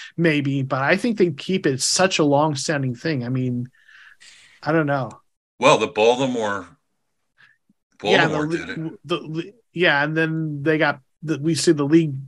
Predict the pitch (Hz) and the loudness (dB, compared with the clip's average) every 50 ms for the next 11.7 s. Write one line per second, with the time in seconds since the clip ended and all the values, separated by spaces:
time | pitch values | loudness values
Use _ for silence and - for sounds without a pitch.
0 | - - 170 165 - - 151 131 - 131 120 120 127 135 123 117 - - 190 170 | -4 -2 -2 -2 0 -2 -6 -4 -4 -6 -6 -6 -6 -6 -6 -8 -6 -4 -2 0
1 | 156 143 139 127 131 - - 175 143 131 135 147 165 160 151 143 135 - - - | 0 0 0 -2 -4 -2 -2 0 0 0 0 2 2 2 2 2 0 -2 -6 -8
2 | - - _ _ _ - 147 147 143 151 160 147 135 127 - - 135 120 - 131 | -8 -10 _ _ _ -4 -2 0 2 4 4 4 2 0 -4 -6 -8 -8 -8 -8
3 | 131 139 151 143 - - 131 123 123 127 120 107 104 113 117 123 127 123 127 120 | -8 -8 -6 -8 -8 -10 -8 0 4 4 4 4 6 6 6 6 6 4 0 -4
4 | 107 107 110 110 104 82 - _ _ _ _ _ _ - - - - - - 120 | -4 -4 -4 -4 -4 -8 -16 _ _ _ _ _ _ -20 -18 -16 -16 -8 -2 2
5 | 117 113 110 110 110 107 104 98 95 92 - - _ _ _ _ _ _ _ - | 2 4 4 2 2 0 -4 -6 -10 -12 -16 -18 _ _ _ _ _ _ _ -6
6 | 107 101 101 101 95 95 85 - _ - - 113 113 107 104 104 98 - - 98 | -4 -4 -4 -4 -6 -10 -10 -12 _ -10 -2 2 2 2 2 2 -2 -8 -10 -12
7 | 85 76 98 95 85 76 92 92 87 - - 82 78 - - 85 85 85 - 78 | -10 -8 -8 -8 -4 -2 0 0 -2 -2 -6 -16 -16 -14 -12 -12 -12 -12 -12 -12
8 | 87 95 95 92 160 165 202 226 208 226 196 - - 214 196 180 - 180 151 147 | -12 -10 -4 0 2 4 4 4 4 2 0 0 -2 -4 -2 -2 -2 -2 -2 -2
9 | 165 160 156 143 131 - 147 147 147 143 - 151 131 120 117 113 - - - - | -2 -4 -4 -6 -8 -6 -4 -4 -4 -4 -4 -6 -6 -8 -10 -14 -18 -8 -2 -2
10 | 170 170 175 185 - 202 180 151 - 180 156 165 160 156 147 151 139 135 - 156 | 0 0 0 -2 0 0 -2 0 -2 -2 -2 0 0 0 -2 -2 -4 -4 -4 -4
11 | 147 131 127 123 117 - 123 127 127 120 113 - - - | -4 -4 -4 -6 -6 -6 -6 -6 -6 -6 -6 -8 -10 -12